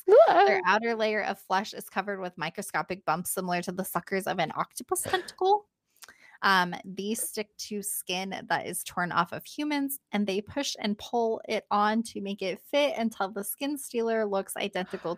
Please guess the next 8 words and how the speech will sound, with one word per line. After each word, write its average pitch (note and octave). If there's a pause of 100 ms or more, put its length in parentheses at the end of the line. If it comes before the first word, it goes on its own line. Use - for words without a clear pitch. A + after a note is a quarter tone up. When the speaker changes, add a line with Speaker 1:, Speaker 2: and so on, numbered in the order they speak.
(100)
Speaker 2:
to D3+
a E3
human. D3 (1040)
They F3+ (120)
also F#3
have F3+
clear E3+
blood. D3+